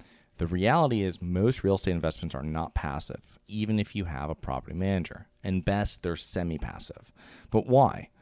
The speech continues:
Well, when someone is designing their acquisition goal, it's usually twenty-five to fifty units,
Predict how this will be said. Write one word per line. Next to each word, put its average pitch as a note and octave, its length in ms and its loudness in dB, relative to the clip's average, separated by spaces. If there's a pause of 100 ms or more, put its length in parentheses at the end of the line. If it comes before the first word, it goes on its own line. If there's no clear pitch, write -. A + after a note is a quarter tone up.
(220)
Well, F#2 180 2
when D#2+ 100 -4
someone C#3+ 460 4
is A#2 80 0
designing G2+ 420 0
their F2+ 180 -2
acquisition F2+ 600 0
goal, - 260 -10 (160)
it's - 340 -12
usually A2 760 2
twenty-five A#2+ 720 2
to - 60 -12
fifty - 420 -6
units, A#2 380 2